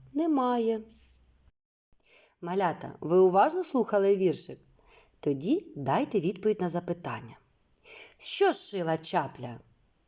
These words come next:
Так, молодці, черевички. Які були черевички? Так, м, гарні. Куди вона зразу пішла?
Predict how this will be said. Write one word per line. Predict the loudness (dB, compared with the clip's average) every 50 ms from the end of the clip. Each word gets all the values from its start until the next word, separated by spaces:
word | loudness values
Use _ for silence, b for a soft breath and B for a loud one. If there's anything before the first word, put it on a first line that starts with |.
| _ _ _ _ _ _ _ _ _ _ _ _ _ _ 0
Так, | 2 2 2 2 0 -4 -10 -8
молодці, | -6 -2 -2 0 0 0 -2 -2 -4 -6 -6 -6 -10 -14 -16 -20 _ _ _
черевички. | -8 -4 0 2 4 4 4 4 2 2 2 0 -2 -6 -6 -4 -4 -4 -4 -6 -10 -18 _ _ _ _ _ _ _ _ B B B B B B B B -4
Які | 0 2 2 0 4 4 4 4
були | 6 6 6 6 6 4
черевички? | 2 0 0 0 0 2 0 0 0 -2 -6 -8 -10 -10 -10 -10 -10 -14 -20 -20 _ _ _ _ _ _ _ _ _ _ _ b b b b b b b b b _ _ _ _ _ _ _ _
Так, | 0 2 2 2 2 0 -4 -10 -14 -12
м, | -12 -12 -12 -14 -20 _ _ -6
гарні. | -2 0 2 4 4 4 2 0 -2 -4 -6 -6 -6 -8 -12 -16 _ _ _ _ _ _ _ _ _ _ _ _ _ _ b b b b b b b _ _
Куди | -6 -4 -4 0 2 4 4 6
вона | 6 6 4 4
зразу | 4 4 4 4 4 2 0
пішла? | 2 2 2 2 2 0 0 2 2 0 -2 -6